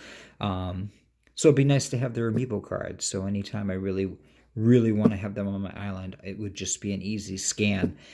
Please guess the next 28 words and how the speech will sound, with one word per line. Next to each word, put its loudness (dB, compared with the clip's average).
as 4
opposed 2
to -6
trying -2
to 0
go 0
villager 4
hunting 0
and -6
having -4
to -4
spend, -2
like, -8
you 2
know, -2
forty 2
Nook 0
Mile -2
tickets -6
to -8
potentially 0
possibly 0
get, -4
uh, -8
my -6
villager -4
back. -8
So, -2